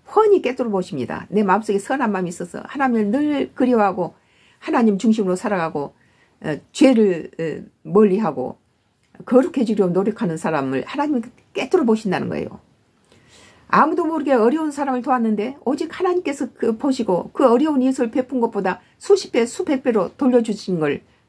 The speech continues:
보았습니다. 아, 참으로 놀라운 것은 돌려주시는 선물은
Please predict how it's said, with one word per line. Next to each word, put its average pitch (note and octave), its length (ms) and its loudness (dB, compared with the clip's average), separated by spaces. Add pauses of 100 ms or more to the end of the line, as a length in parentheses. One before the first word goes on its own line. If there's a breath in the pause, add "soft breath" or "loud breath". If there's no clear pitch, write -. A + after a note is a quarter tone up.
(180)
보았습니다. - 680 -2 (1600 soft breath)
아, D3+ 300 -2 (240)
참으로 F#4 300 4
놀라운 D4 340 4
것은 E3+ 400 -2 (800)
돌려주시는 E4 720 4
선물은 C4 560 -2